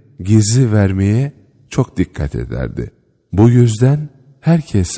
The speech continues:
onun az sadaka verdiğini sanırdı. Gözlerine hastalık gelip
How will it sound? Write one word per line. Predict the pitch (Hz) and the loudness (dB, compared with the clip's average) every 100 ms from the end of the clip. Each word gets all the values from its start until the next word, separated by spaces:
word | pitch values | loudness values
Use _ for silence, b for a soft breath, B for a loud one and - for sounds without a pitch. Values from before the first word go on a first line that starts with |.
| - | 0
onun | 107 120 147 156 _ _ _ _ _ - | 2 2 0 -4 _ _ _ _ _ 0
az | 143 143 | 2 2
sadaka | - 117 110 110 113 98 | -2 0 0 0 0 2
verdiğini | 95 90 92 87 80 | 2 2 0 0 -2
sanırdı. | - 64 62 57 - - _ _ _ _ - | -6 -8 -10 -12 -12 -14 _ _ _ _ -8
Gözlerine | 92 113 117 113 127 131 147 | 2 4 4 4 2 2 -2
hastalık | 120 104 - 113 123 - | 0 -2 -2 -2 -2 -2
gelip | 92 87 | -2 -2